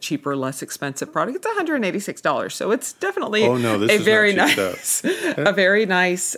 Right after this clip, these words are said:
Speaker 1: uh,
Speaker 2: A twenty-five-year-old blend.
Speaker 1: very nice.
Speaker 2: Do we have a bottle of this at home?
Speaker 1: <laughs> I wish we did. <laughs> Shivist, if you'd like to give us a sample, we'd love that.
Speaker 2: Yeah.
Speaker 1: Um, but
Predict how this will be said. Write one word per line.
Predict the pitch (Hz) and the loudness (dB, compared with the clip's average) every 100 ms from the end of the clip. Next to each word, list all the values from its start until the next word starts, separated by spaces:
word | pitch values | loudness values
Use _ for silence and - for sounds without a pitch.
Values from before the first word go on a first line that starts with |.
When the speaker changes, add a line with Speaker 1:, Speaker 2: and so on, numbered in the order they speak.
| - | -6
Speaker 1:
uh, | 156 143 - - | -4 -2 -4 -6
Speaker 2:
A | - | -8
twenty-five-year-old | - 143 170 - 117 113 101 - | -4 -2 -2 -2 -2 -2 -2 -4
blend. | 110 101 | -6 0
Speaker 1:
very | 170 175 196 | 2 4 2
nice. | 208 175 175 190 - | 2 2 2 2 0
Speaker 2:
Do | 139 | 2
we | 170 | 2
have | 214 | 2
a | 151 | 2
bottle | 98 104 120 | 2 0 -2
of | 120 | -2
this | 127 135 | -2 -2
at | |
home? | 120 127 160 | -2 0 0
Speaker 1:
<laughs> | |
I | 214 | 2
wish | 202 302 | 0 0
we | 247 | -4
did. | 226 170 170 156 151 | -2 2 4 4 2
<laughs> | - 220 269 - - | 2 0 0 -4 0
Shivist, | 285 254 - - 320 302 - | 2 2 0 0 2 2 0
if | 247 | -2
you'd | 247 185 | -2 2
like | 226 269 | 2 2
to | 339 | -4
give | 196 208 254 | 0 0 0
us | 202 - | -2 -4
a | 175 | -8
sample, | 151 180 165 151 170 | -2 0 0 0 -2
we'd | 185 202 | 0 -2
love | 156 147 139 | -2 -4 -4
that. | 135 147 | -6 -2
Speaker 2:
Yeah. | 98 104 110 95 - | 0 2 2 0 0
Speaker 1:
Um, | 180 175 156 254 302 214 | 0 0 -2 -6 -10 0
but | 226 214 - | 0 0 -6